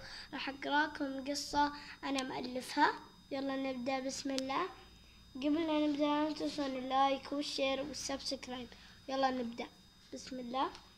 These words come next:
أنا اسم عنوان القصة أنا أحب الأسماك. يلا نبدأ، بسم الله.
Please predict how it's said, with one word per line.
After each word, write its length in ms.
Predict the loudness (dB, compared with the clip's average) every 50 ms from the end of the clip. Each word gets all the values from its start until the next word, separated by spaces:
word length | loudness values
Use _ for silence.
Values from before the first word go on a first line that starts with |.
| -20 -20 -20 -20 -20 -20 -20 -20 -20 -20 -20 -20 -20 -20 -20 -6 0 2
أنا 360 | 4 4 4 4 2 2 -2 -4 -8 -16 -20 -20 -20 -20 -20 -20 -12 -8
اسم 420 | -6 -6 -6 -4 0 0 0 0 0 -4 -8 -14 -16 -16 -12 -8 -4
عنوان 480 | -2 -2 0 0 2 2 2 2 4
القصة 840 | 2 2 2 0 0 -2 -4 -4 -4 -4 0 0 0 0 0 2 2
أنا 200 | 4 4 4 2
أحب 340 | 0 0 0 0 0 2 0
الأسماك. 640 | 0 0 -2 -6 -6 -8 -6 -6 -6 -8 -8 -14 -16 -16 -18 -20 -20 -20 -10 0
يلا 260 | 2 2 2 2 0
نبدأ، 360 | -2 -2 -4 -2 -2 0 0
بسم 320 | 0 0 -2 -4 -4 -4 -4
الله. 340 | -4 -2 0 2 2 2